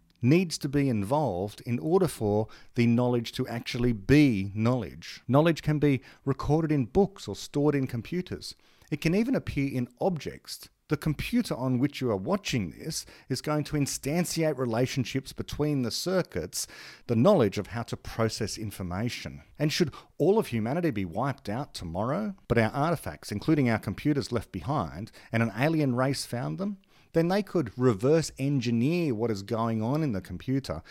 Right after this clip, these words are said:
and therefore uncover the knowledge that's in the computer by decoding it. And then they would know what we know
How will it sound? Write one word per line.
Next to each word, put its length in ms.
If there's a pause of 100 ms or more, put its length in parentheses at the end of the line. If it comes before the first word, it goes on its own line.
(180)
and 120
therefore 300 (340)
uncover 760
the 100
knowledge 480
that's 180
in 120
the 80
computer 480
by 280 (300)
decoding 680
it. 260 (180)
And 120
then 200
they 180
would 180
know 360 (320)
what 200
we 220
know 220